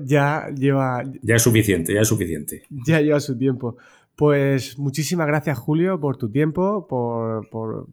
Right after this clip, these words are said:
Speaker 1: estar en este podcast. Y bueno, no descarto algún día colarme en tus clases, eh, a ver si no te das cuenta que estoy ahí,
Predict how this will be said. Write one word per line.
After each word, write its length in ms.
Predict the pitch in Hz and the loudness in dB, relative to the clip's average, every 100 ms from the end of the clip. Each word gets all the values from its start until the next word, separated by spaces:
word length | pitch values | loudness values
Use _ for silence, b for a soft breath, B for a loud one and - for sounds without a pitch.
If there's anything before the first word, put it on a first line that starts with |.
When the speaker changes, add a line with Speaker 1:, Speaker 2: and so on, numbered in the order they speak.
| - | -14
Speaker 1:
estar 460 | 120 135 139 117 - | -8 -2 -2 -4 -8
en 100 | 123 | -6
este 520 | 113 - 123 120 117 | -6 -6 -4 -4 -2
podcast. 600 | 139 160 - 190 208 - _ _ _ - | -2 -2 0 0 0 -10 _ _ _ -6
Y 120 | 139 | 0
bueno, 260 | 139 147 131 | 4 4 4
no 120 | 147 | 4
descarto 380 | 139 - 143 143 | 2 0 0 2
algún 180 | 135 139 | 2 2
día 120 | 139 | 2
colarme 460 | 123 135 127 123 | 4 4 4 2
en 100 | 120 117 | 0 0
tus 140 | 127 | -2
clases, 540 | 131 131 123 156 - | 2 0 0 -4 -4
eh, 260 | 127 117 113 | -6 -4 -4
a 80 | 117 | -2
ver 120 | 120 | -2
si 160 | 117 123 | -2 -2
no 100 | 127 | 0
te 80 | 123 | 0
das 140 | 120 | 0
cuenta 280 | 135 120 127 | 0 0 0
que 60 | |
estoy 280 | 117 - 123 | -2 0 0
ahí, 200 | 120 131 | 2 -2